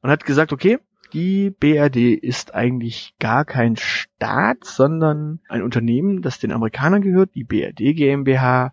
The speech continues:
Und entsprechend wäre das quasi gar kein Staat. Das heißt auf Deutsch, wir würden noch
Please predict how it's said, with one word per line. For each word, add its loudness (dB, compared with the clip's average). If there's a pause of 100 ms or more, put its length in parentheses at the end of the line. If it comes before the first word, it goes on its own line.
Und -2 (300)
entsprechend -4 (140)
wäre 2
das 2
quasi -2 (220)
gar 0
kein -4
Staat. 0
Das -12
heißt -2
auf -10
Deutsch, 0
wir -6
würden 2
noch 0